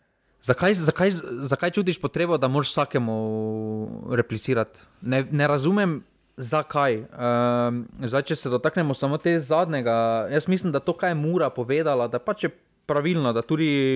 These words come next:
Marko Šuler je na podoben način, eh, zastavil stvari, kot jih je povedal, eh, Rajbar, športni direktor, eh, Mure, da je zelo na podoben način,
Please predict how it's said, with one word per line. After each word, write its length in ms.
Marko 340
Šuler 380
je 120
na 100
podoben 360
način, 520
eh, 300
zastavil 680
stvari, 600
kot 180
jih 140
je 80
povedal, 500
eh, 160
Rajbar, 360
športni 380
direktor, 480
eh, 40
Mure, 320
da 160
je 60
zelo 180
na 100
podoben 340
način, 360